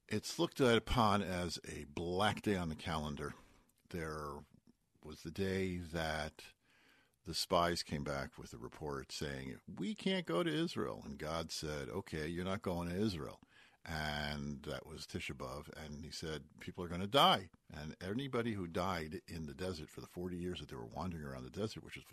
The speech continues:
decreed on Tisha B'Av, that they wandered around the desert, died on Tisha B'Av. Fifteen thousand people died every year on Tisha B'Av. It was also the day that marked the destruction of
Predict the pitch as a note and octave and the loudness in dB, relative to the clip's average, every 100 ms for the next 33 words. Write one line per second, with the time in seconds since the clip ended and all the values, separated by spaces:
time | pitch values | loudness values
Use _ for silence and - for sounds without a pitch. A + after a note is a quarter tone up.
0 | - - - B2 F2+ B1 D2+ D3 - A2 | -12 -10 2 2 4 2 0 0 0 0
1 | C2+ D#2+ C#3 - - - - - - - | 0 -2 -4 -10 -18 -20 -18 -18 -20 -12
2 | D#2+ D#2 E2+ D#2+ C#2+ A#1+ B1 E2 A#2 F#2 | -6 -4 -2 -2 -2 -4 -4 0 2 2
3 | D2+ - - - - - - - G#2 D#2+ | 0 -4 -10 -20 -20 -20 -18 2 6 6
4 | D2+ E2+ - D2+ C#2 C#3 C3 B2 C#2 - | 6 2 -2 -2 0 2 4 4 2 -8
5 | - G2+ - G2 F2 D#2+ C2+ - E2 A#2 | -6 -4 -2 0 2 0 -2 -2 -6 -6
6 | - C#2 D2+ C#2 C2 - D#2 D2 E2 D#2+ | -6 -6 -2 -2 -4 -8 -8 -6 -6 -2
7 | G2 C2 A#1+ F2+ G#2 - - - - - | -2 -2 -6 -8 -6 -4 -6 -8 -14 -20
8 | _ - - - - - - - - - | _ -20 -18 -16 -18 -18 -20 -20 -20 -20
9 | - _ _ _ _ _ _ _ _ _ | -20 _ _ _ _ _ _ _ _ _
10 | - A2+ A2+ C3+ - A2 F#2+ F2+ G2 D#2+ | 4 6 6 6 4 4 2 4 4 4
11 | C#2 B1+ - F2 E2+ C#2+ - C#2+ - - | 0 -4 -4 -2 0 -2 -6 -6 -2 2
12 | F#2+ - - D2 - D#2 | 2 2 0 -4 -4 -8